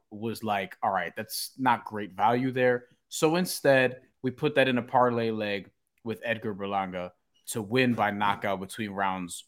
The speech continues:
one and six at minus one eighty, and that'll be plus one thirty-five on a parlay.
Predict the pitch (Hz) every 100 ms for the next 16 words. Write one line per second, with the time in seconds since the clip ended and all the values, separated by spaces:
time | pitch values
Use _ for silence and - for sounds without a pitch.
0 | 98 98 113 104 - - 107 101 - 101
1 | 92 95 95 90 - 92 85 92 90 82
2 | 78 85 90 92 90 87 - 101 98 -
3 | 92 - 90 82 95 87 82 80 - 95
4 | 85 90